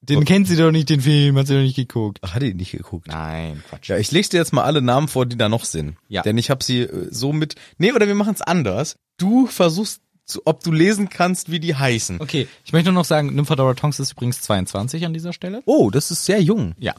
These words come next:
Speaker 2: Also für uns alten Sch-, Säcke.
Speaker 1: Ja.
Speaker 2: Ähm, ich habe, ich sag dazu,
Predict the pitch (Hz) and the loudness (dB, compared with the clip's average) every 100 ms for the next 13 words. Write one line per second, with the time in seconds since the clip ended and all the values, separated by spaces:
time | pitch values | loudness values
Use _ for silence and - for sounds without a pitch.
0 | _ _ - 113 107 113 135 131 104 104 | _ _ -2 -2 0 0 2 0 -2 -4
1 | 98 90 - 123 98 135 - 71 - 92 | -4 -10 -12 -14 -4 -4 -4 -8 -12 -16
2 | - - - - _ - 127 131 135 131 | -16 -16 -20 -20 _ 2 4 4 2 0
3 | 131 - _ _ _ 135 123 147 175 180 | -2 -6 _ _ _ -6 0 2 4 4
4 | 180 127 147 151 143 - 120 | 2 0 -2 0 -2 0 -2